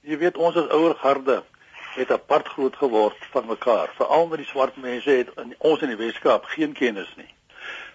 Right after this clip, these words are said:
Nou gebeur dit dat die jeug begin saam skool gaan.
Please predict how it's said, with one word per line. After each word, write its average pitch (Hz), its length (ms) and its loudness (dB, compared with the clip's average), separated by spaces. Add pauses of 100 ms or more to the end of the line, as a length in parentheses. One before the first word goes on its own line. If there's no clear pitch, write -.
(120)
Nou 190 360 4
gebeur 127 340 2
dit 147 180 4 (160)
dat 123 100 -16
die 113 200 -6
jeug 147 420 2
begin 127 460 -2
saam 147 260 6
skool 151 380 0
gaan. - 280 -2